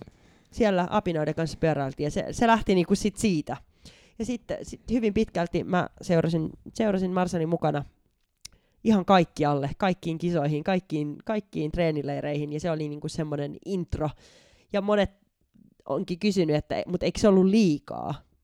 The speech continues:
Mut sit tavallaan ehkä, ehkä, ja sit ehkä ei, koska jos me ei oltais tehty tätä asiaa niin, ja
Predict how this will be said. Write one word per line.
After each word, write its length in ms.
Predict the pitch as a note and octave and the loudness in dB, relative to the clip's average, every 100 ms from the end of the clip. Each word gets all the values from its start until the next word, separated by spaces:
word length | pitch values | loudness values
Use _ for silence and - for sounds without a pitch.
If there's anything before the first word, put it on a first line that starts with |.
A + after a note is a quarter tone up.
| _ _ _ - | _ _ _ -6
Mut 200 | F3+ - _ _ | -6 -6 _ _
sit 220 | B3 B3 _ _ _ _ _ _ - | -8 -8 _ _ _ _ _ _ -4
tavallaan 400 | G#3 G3+ G3 F3+ | 0 2 2 2
ehkä, 400 | A3+ F#3 E3+ D3+ - _ | 0 0 -4 -4 -8 _
ehkä, 400 | - A3 - F#3 F3 _ _ _ - | -4 -4 -2 -4 -4 _ _ _ -8
ja 100 | E3 | -8
sit 200 | F#3+ - | -6 -4
ehkä 260 | E3+ - | -4 -2
ei, 200 | C#3 E3+ | 0 0
koska 280 | D3+ D3+ - | 0 -6 -6
jos 160 | D3+ - | -6 -2
me 60 | |
ei 80 | D#3 | 0
oltais 220 | E3 E3 | 0 -4
tehty 320 | - F3 - C#3 | -2 -2 -4 -12
tätä 220 | - F#2 | -14 -10
asiaa 340 | C#3+ C#3+ C3+ C#3 | -8 -8 -8 -8
niin, 400 | D3 B2 C#3+ - _ _ _ _ - - | -8 -10 -12 -16 _ _ _ _ -20 -8
ja 160 | C#3 | -6